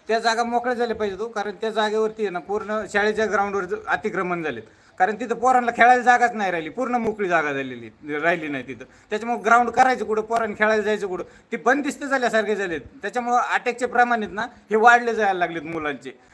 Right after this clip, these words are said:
तेरा वर्षाच्या मुलाला अटॅक यावा का? येऊच नाही ना. कारण यांना खेळण्याची जागाच नाही भेटल्यामुळे अटॅक यायला लागले ना.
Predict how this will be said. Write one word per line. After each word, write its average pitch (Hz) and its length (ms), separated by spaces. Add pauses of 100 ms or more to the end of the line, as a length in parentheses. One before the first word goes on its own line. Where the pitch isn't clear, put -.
(120)
तेरा 277 240
वर्षाच्या 247 320
मुलाला 233 280
अटॅक 226 240
यावा 185 260
का? 143 180
येऊच 262 320
नाही 226 200
ना. 220 180 (420)
कारण 254 160
यांना 269 240
खेळण्याची 262 420
जागाच 262 320
नाही 269 140
भेटल्यामुळे 269 360
अटॅक 269 200
यायला 247 160
लागले 233 240
ना. 208 100